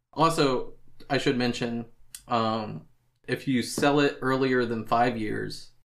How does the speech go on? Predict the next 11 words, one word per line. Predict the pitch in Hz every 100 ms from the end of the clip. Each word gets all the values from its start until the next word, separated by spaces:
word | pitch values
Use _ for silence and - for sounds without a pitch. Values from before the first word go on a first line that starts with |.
| _
you | 117 110 107
lose | 117 123 120 113 101 -
three | - 127 117
months | 110 101 101
of | -
interest. | - - - - - -
So | 104 101 - -
if | -
you | 120
bought | 110 120 117
it | 117 -